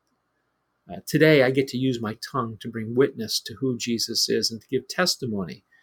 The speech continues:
in a world that's not necessarily alert to his presence. What about you? What is your so what?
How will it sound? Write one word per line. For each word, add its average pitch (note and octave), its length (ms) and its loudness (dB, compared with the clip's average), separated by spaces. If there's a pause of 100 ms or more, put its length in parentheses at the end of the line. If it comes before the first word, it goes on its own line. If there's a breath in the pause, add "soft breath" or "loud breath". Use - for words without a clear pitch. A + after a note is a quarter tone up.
(400 soft breath)
in B2+ 140 -4
a A#2 80 2
world C3+ 480 6
that's - 180 -2
not B2 220 -2
necessarily A#2 1040 0
alert G#2 760 -4 (280)
to G#2 160 -8
his G2 120 -4
presence. - 760 -10 (1300)
What C3 200 2
about B2 240 2
you? A#2+ 240 2
What A#2 220 0
is A#2 320 0
your C#3 120 8
so A2 320 2
what? G#2 320 2